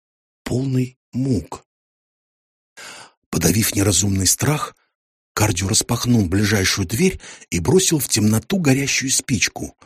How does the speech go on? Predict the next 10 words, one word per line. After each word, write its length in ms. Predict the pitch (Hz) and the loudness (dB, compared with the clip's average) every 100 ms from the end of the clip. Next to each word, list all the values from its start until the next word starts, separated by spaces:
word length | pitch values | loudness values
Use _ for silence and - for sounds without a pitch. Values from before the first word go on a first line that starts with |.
| _ _ _ - | _ _ _ -8
Ее 160 | 87 82 | -4 -2
слабый 360 | - 85 90 | -2 -2 0
свет 460 | 87 - 113 123 - _ _ _ | 0 0 -2 -6 -14 _ _ _
обнажил 500 | 90 80 78 - 90 | -8 -2 -2 -2 -4
ужасное 640 | 85 101 117 - - 110 | -8 -4 0 0 -2 -6
зрелище. 720 | 98 92 95 80 - - - - _ _ _ _ _ _ _ _ - | -6 -4 -4 -2 -2 -2 -4 -18 _ _ _ _ _ _ _ _ -10
На 160 | 78 | -10
полу 340 | - - 78 - | -6 -6 -6 -6
лежала 440 | 98 95 101 80 | -6 -4 -2 -4
девушка, 720 | 65 135 147 92 - - - | -4 -4 -4 -6 -8 -8 -14